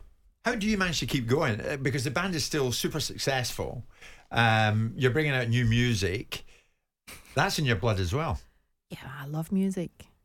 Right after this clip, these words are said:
Speaker 2: You know, I never imagined I'd do what I do now. Um, but I
Speaker 1: See,
Speaker 2: love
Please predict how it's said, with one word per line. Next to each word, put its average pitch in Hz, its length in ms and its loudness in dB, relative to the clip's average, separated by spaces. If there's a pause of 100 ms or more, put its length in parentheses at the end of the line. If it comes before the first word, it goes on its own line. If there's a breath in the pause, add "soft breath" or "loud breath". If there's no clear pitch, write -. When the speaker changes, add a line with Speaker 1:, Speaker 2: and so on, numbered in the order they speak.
(280)
Speaker 2:
You 214 100 4
know, 170 80 8
I 143 60 4
never 175 200 2
imagined 151 420 0
I'd 139 120 -6
do 147 140 -4
what 147 160 -8
I 135 40 -10
do 135 200 -6
now. 127 380 -4 (380)
Um, 147 380 -2
but - 140 -6
I 196 60 4
Speaker 1:
See, 196 80 4
Speaker 2:
love 170 180 2